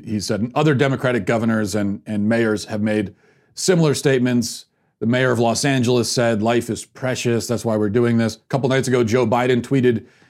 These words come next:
in an apparent response to Trump, who obviously has expressed his desire to open things up again sooner rather than later,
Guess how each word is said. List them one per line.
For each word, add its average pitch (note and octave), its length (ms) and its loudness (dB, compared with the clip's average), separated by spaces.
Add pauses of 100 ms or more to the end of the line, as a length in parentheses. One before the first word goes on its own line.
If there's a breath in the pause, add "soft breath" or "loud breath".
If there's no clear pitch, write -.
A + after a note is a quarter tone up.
(120 soft breath)
in B2 100 -2
an C3 80 2
apparent D3+ 320 -2
response B2 480 0
to G2 140 -8
Trump, C3 420 0
who A2+ 340 0
obviously A#2 400 0
has G#2+ 120 0
expressed A2+ 400 -4
his A2+ 100 -2
desire G#2+ 340 -2
to G#2+ 100 -2
open A2 260 0
things G2+ 180 -2
up A2 140 -2
again G#2+ 480 -2
sooner B2 260 0
rather A2+ 220 0
than G#2+ 100 -2
later, B2+ 320 0